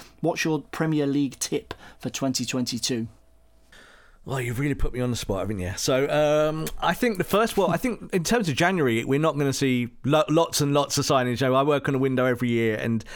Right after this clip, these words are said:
Speaker 2: I think this year might be about Newcastle trying to sign absolutely everyone and signing Kieran Trippier. So that might well be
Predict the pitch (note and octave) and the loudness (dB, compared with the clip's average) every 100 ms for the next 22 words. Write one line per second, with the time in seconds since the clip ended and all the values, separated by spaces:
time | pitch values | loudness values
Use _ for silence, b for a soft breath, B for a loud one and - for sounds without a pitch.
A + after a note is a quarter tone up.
0 | B B B2 D3+ C#3+ C3 C3+ B2 B2+ A#2+ | B B -2 -2 -2 0 0 0 0 0
1 | B2 B2 B2 C3 B2 A#2+ - A#2 C3 A#2+ | 0 0 0 -2 0 -2 -2 -2 -2 -2
2 | A#2 A#2+ - - C3+ - B2+ B2 - A#2+ | 0 -2 -2 -2 -2 -2 -2 -2 0 -2
3 | A#2+ A#2 G2+ - A2+ B B - G#2+ - | 0 -2 -2 -4 -8 B B -4 -4 0
4 | A2+ A2 G#2 A#2 G#2 G2 D3 - G#2 - | 0 0 -2 -2 -2 0 -2 -2 -4 -4
5 | B B B C3+ D3+ C#3 C3+ C3 C3 B2+ | B B B 0 0 2 0 2 2 2
6 | A#2 B2+ A#2 | 2 0 0